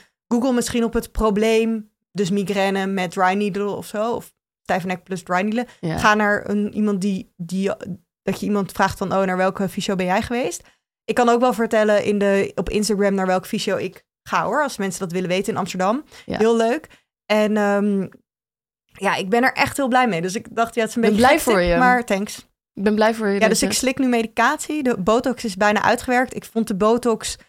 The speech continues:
Speaker 1: heb ik gedaan tegen de hoofdpijn ook. Misschien had ik meer moeten doen, meer botox op meer plekken. Maar ik vond niet dat dat een significant genoeg effect voor mij had.
Speaker 2: Ja, ik zie weer rimpels in je voorhoofd
Speaker 1: Ja?
Speaker 2: staan. Ja.
Speaker 1: Als
Speaker 2: Niet
Speaker 1: ik
Speaker 2: als je
Speaker 1: nu
Speaker 2: zo doet, maar als je naar boven kijkt
Speaker 1: Ja, maar daar had
Speaker 2: juist.
Speaker 1: ik geen botox. Ik had botox, zeg maar, tussen de
Speaker 2: Oh, doe dat nog eens.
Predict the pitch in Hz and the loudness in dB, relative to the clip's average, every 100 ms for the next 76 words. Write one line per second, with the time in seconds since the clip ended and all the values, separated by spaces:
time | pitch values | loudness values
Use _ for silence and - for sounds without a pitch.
0 | _ - 220 - 202 202 214 202 208 190 | _ -4 -2 2 2 2 2 0 -2 0
1 | 202 208 - 190 185 180 185 196 - 220 | 2 0 0 0 2 0 0 -2 0 0
2 | 208 185 185 208 214 196 180 175 170 175 | 0 0 2 2 2 0 -2 -4 -2 -2
3 | 185 165 180 175 170 170 185 180 196 190 | 0 0 -2 -4 -10 -6 -6 -4 -4 -4
4 | 175 - _ _ 170 - 196 214 220 247 | -6 -12 _ _ -10 -4 0 0 0 -2
5 | 202 202 196 - _ _ _ _ _ - | -2 -4 -4 -8 _ _ _ _ _ -6
6 | 214 - 208 214 - 202 214 214 - - | -4 -2 -2 -2 0 0 0 -2 -8 -12
7 | - 214 214 202 - 202 - 208 185 185 | -2 -2 0 -2 0 -2 -2 -2 0 2
8 | 208 277 480 - - - 170 165 - 185 | 2 0 -2 -10 -10 0 2 2 0 0
9 | 180 175 170 - 160 151 165 220 349 - | 2 0 -2 -4 -4 -2 2 2 2 0
10 | 156 156 156 - 160 - - 202 294 226 | -4 -4 -8 -4 -4 -4 -2 2 4 4
11 | 233 226 208 175 180 - 196 185 190 190 | 4 4 4 2 -2 -2 0 0 0 2
12 | 180 180 202 - - 254 269 285 269 226 | 2 2 0 -2 0 2 4 4 2 -2
13 | 208 185 190 196 - 220 220 196 254 302 | -2 0 -2 -2 -6 -4 -2 2 0 0
14 | - 262 233 226 277 285 269 220 214 220 | -6 -6 -6 -6 -4 -4 -4 2 4 6
15 | 202 220 247 226 | 6 2 2 2